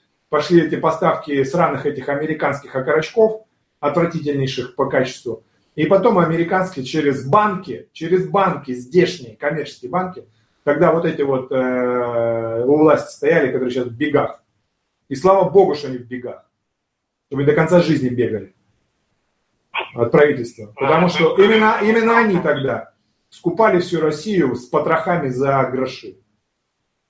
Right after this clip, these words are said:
Speaker 1: И вот эта семибанкирщина, вот эта вот, и Березовский, э, умерший сейчас, значит, э, не могу сказать ничего там про царство ему небесное, не бу-, не могу сказать ему так.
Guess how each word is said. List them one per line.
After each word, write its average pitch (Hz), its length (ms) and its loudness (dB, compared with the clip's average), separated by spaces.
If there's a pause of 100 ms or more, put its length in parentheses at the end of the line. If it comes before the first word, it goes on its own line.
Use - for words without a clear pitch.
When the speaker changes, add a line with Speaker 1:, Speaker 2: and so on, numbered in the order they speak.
(180)
Speaker 1:
И 139 60 -6
вот 156 100 2
эта 156 160 4
семибанкирщина, 175 960 2
вот 156 160 0
эта 147 220 -2
вот, 127 360 -4 (500)
и 143 460 4
Березовский, 165 880 2 (540)
э, 135 720 -2
умерший 151 640 4
сейчас, - 580 -6 (500)
значит, 127 460 0
э, 127 140 6
не 151 100 2
могу 170 240 2
сказать 127 420 -4
ничего 120 360 -6
там 107 180 -10
про 117 160 -8
царство 123 380 -4
ему 110 140 -6
небесное, 123 480 0
не 131 120 -2
бу-, 127 180 4
не 147 80 2
могу 139 240 2
сказать 107 400 -6
ему 104 200 -20
так. 98 160 -16